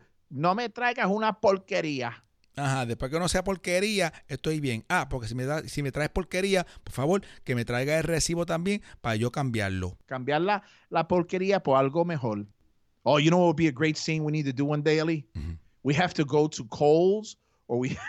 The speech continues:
Speaker 1: <laughs> we have to go to Sears with a box and just put on the box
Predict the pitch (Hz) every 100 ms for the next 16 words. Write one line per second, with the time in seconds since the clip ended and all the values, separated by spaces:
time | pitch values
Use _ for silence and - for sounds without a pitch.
0 | 214 165 - _ 131 156 170 165 160 143
1 | - - 156 110 107 - - _ 117 127
2 | 123 101 160 - - - - 139 120 156
3 | - 202 165 147 113 147 156 -